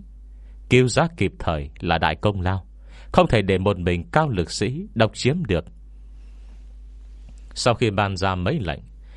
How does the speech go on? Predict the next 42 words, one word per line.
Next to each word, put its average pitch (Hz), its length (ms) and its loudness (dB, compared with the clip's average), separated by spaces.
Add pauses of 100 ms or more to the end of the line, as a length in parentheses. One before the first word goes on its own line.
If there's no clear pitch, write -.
(200)
Cao 127 100 6
lực 107 180 2
sĩ 117 140 0
quay 104 300 0
trở 98 220 0
lại 92 260 0
bên 165 220 0
cạnh 85 240 0
Quy 98 200 0
Bất 131 240 -2
Quy, 87 200 -2 (580)
thỉnh 117 160 4
giáo 170 180 4
vị 110 220 2
thần 104 180 2
tiên 151 220 0
sống 160 320 0
này 71 240 -4 (240)
liệu 120 160 4
có 202 200 2
thể 104 120 4
thi 175 240 2
triển 90 300 0
thuật 92 160 0
pháp 170 260 -2 (320)
để 107 100 6
xác 185 220 2
định 95 220 2
vị 92 160 2
trí 117 220 0
chính 117 280 0
xác 180 300 -2
của 85 160 2
hoàng 76 240 -2
đế 85 220 -2
hay 92 160 0
không. 92 320 -2 (680)
Hiện 127 180 6
tại 110 220 4
thành 95 220 2
Trường 90 340 -2
An 107 220 -2